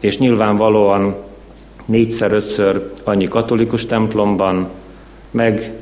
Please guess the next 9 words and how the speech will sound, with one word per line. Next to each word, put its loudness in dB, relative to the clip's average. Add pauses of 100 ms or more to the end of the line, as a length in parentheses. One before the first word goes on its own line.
(880)
kis 0
keresztény 0
felekezetek 0
imaházaiban, 0 (760)
mégis 0 (840)
egészen 0
biztos -2
vagyok -2
abban -4